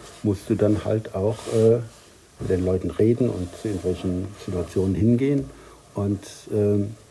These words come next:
das ist aber auf der anderen Seite auch was ganz, ganz Tolles. Also es ist so, wenn, äh, ihr jetzt jemand habt, wo ihr denkt, „Boah, äh, den finde ich interessant“, aber, äh,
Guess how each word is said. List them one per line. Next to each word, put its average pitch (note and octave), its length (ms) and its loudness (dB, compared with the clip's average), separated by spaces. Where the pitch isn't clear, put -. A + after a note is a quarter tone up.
das F#2+ 120 -6
ist A2 160 -4
aber G#2 200 0
auf G2 120 -4
der A2 100 -2
anderen G2+ 220 -2
Seite A2+ 220 2
auch G2+ 160 -4
was - 220 -8
ganz, - 240 -4
ganz G#2 220 -2
Tolles. G2+ 380 -2
Also G2+ 220 -2
es A2+ 100 2
ist G#2 60 -2
so, A#2 120 6
wenn, A2 200 10
äh, A2 160 2
ihr D3 160 8
jetzt D3+ 240 4
jemand A#2+ 460 6
habt, B2+ 200 2
wo A2 120 6
ihr G#2 100 6
denkt, G#2+ 280 0
„Boah, B2+ 500 8
äh, A2+ 540 4
den A2+ 140 2
finde A#2+ 220 2
ich - 120 -8
interessant“, B2 560 -2
aber, G#2 220 6
äh, G2+ 240 0